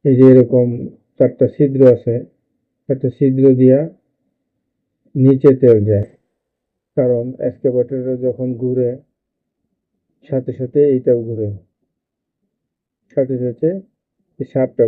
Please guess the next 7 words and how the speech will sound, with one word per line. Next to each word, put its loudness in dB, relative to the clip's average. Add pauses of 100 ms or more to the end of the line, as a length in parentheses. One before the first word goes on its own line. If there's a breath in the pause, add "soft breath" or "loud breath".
ঘুরে, -6 (200)
কিন্তু -8 (840)
তার 2 (100)
বডিটা 2 (880)
বডির 4
সাথে 0 (560)
আটকে -4